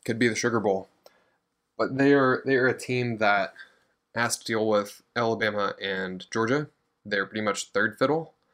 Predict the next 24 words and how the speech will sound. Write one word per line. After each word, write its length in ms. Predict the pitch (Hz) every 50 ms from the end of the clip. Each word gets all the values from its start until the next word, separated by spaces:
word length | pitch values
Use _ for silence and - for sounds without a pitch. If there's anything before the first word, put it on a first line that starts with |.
| _ _ _ _ _ _ _ _ _ -
now, 300 | - 131 143 143 143 147 -
and 320 | - 117 110 110 113 98 -
<laughs> 920 | - - - - - - - _ _ _ _ _ - - - - _ _ -
it 80 | 131
is 140 | 135 135 127 -
going 320 | - 135 143 147 160 170
to 60 | 156 135
be 100 | 139 127
difficult 600 | 110 - - - 208 - - 101 101 - - _
for 160 | _ - 107 104
them 300 | 95 101 95 95 98 95
to 120 | - -
overcome 600 | - 101 92 92 92 - 107 98 98 95 92 92 _ _ _ _ _ _ _ _
that 340 | - 107 104 95 - - -
sort 380 | - - - - 104 101 101 101
of, 220 | 95 95 90 - - - - _ _ _ _ _ _ _ _ _ _ _ _ _ _ _ _ _ _ _ _ _ _ - - -
that 280 | - 117 113 110 117 104
gap 360 | 123 120 123 117 - - _
between 440 | - - - - 113 107 104 101 98
them 180 | 104 110 107
and 120 | 107 98 92
the 40 | 90
top. 320 | - - 78 82 - - _ _ - - - _ _ _ _ _ _ _ _ _ _ _ _ _ _ -
Um, 560 | 110 107 104 101 101 101 95 95 92 92